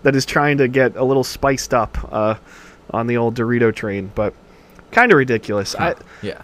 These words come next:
Speaker 1: and
Speaker 2: I mean, that's like when you go to the store and you see, like, the, the ketchup and the mayonnaise mix
Speaker 1: Oh, yeah,
Speaker 2: or
Speaker 1: mayo
Speaker 2: whatever, and
Speaker 1: chup
Speaker 2: I'm like,
Speaker 1: or whatever, yeah.
Speaker 2: Yeah. I'm like, people,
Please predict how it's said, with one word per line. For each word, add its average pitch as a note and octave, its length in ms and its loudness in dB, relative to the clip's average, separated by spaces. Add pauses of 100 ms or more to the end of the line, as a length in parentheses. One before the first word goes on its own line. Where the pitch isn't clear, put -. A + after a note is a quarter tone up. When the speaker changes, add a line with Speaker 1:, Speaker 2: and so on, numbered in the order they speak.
Speaker 1:
and G3+ 220 2 (200)
Speaker 2:
I D#3+ 100 0
mean, E3 160 -4
that's E3+ 200 -2
like D#3+ 280 -2
when C3 200 -4
you B2 80 -6
go A#2 160 2
to A#2 60 -4
the G#2 100 -2
store F#2+ 320 -4
and F#2 160 -8
you F#2 80 -6
see, G2 180 -10
like, E2 220 -6
the, D#2+ 300 -8 (540)
the G#2 100 -6
ketchup B2 540 -4 (500)
and G2 340 -4
the E2+ 140 -6
mayonnaise F#2 640 -4
mix E2+ 180 0
Speaker 1:
Oh, D#3+ 60 4
yeah, D3+ 180 6
Speaker 2:
or B2 40 0
Speaker 1:
mayo B2 100 -2
Speaker 2:
whatever, C#3+ 300 6
and C3 60 0
Speaker 1:
chup D3 200 4
Speaker 2:
I'm C#3+ 80 -2
like, - 160 -2
Speaker 1:
or D3 160 2
whatever, D#3+ 520 2
yeah. C3 280 -2
Speaker 2:
Yeah. D#3 220 4 (300)
I'm F#3+ 80 -2
like, - 460 -8
people, F#3+ 400 -2